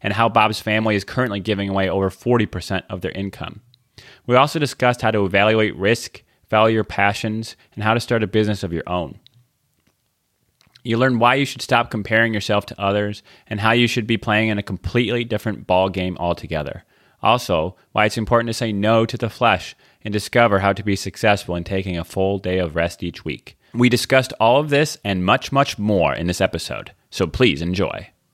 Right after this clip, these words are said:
I just wanna go back to what we were talking about before we started recording,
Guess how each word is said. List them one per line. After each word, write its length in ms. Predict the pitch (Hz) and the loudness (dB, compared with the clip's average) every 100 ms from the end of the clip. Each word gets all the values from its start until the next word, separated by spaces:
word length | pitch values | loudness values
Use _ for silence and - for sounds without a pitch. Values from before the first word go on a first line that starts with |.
| _ _ _ _ _ _ _ _ _ _ _ _ _ _ _ _ _ _ _ _ _ _ _ _ _ _ _ - | _ _ _ _ _ _ _ _ _ _ _ _ _ _ _ _ _ _ _ _ _ _ _ _ _ _ _ -10
I 40 | |
just 180 | 117 - | -8 -6
wanna 220 | 127 127 | -4 -4
go 180 | 90 98 | -2 -4
back 300 | 85 92 98 | 0 0 0
to 60 | 104 | -2
what 120 | 90 | -2
we 80 | 90 | -2
were 60 | 87 | 0
talking 240 | 95 98 | 0 2
about 220 | 92 87 | 2 0
before 880 | 90 90 - 98 98 101 98 92 90 | -2 -4 0 2 4 6 6 4 2
we 180 | - 87 | -2 -4
started 260 | - 92 87 | 0 0 0
recording, 680 | 82 - 95 92 87 80 | -2 -2 2 2 2 0